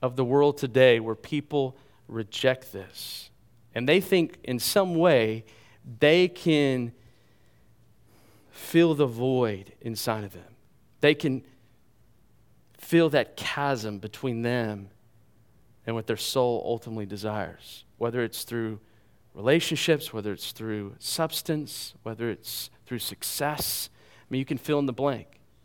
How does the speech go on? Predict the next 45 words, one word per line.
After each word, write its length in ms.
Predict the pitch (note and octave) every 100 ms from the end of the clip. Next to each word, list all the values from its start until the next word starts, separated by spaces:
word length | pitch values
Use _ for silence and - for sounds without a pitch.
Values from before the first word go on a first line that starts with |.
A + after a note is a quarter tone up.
| _ _ _ -
But 160 | B2
those 320 | D3 D#3 E3+ -
who 80 |
seek 480 | D#3+ - - A3 -
that, 300 | - G2+ -
listen 240 | C#3+ - D#3+
to 40 |
what 120 | D3
he 60 | C#3+
says. 440 | - D3 - - _ _ _ _ _
He 80 | -
says 300 | B2+ E3 C#3
this 240 | D3+ D3 D3
in 120 | B2+
verse 400 | C#3 C#3 - -
twelve. 580 | - C#3+ C3 G#2 - - _ _ _ _ - _ _ _ _ - - - -
He 140 | D3
says, 220 | C#3 E3 B2+
"I 120 | C#3+
say 320 | C3+ F3 F3
to 80 | D3+
you, 180 | C3+ B2+
it 100 | C#3+
will 120 | C#3+
be 120 | C#3
more 180 | C3+ C#3
tolerable 840 | - - D#3+ D3+ D#3 B2 A2+ G2 -
in 140 | C3+ C3+
that 240 | B2 A2+
day 380 | B2 A2+ G2 - _ _ - -
for 160 | - C3
Sodom 600 | - - D3+ D3+ B2+ A2
than 280 | A#2+ C3 B2+
for 440 | - C3+ C3 A#2+
that 460 | A2+ A#2 A#2 G#2+ - _ _ _
city." 580 | - - - A#2 G2+ F#2
Do 60 | G#2+
you 60 |
remember 220 | B2+ C3+
Sodom 400 | B2+ - C3 C3+
and 80 | C3+
Gomorrah? 360 | C3 C3+ C#3+ D3
You 80 | A#2
remember 200 | C3+ D#3+
that? 280 | F3 F3+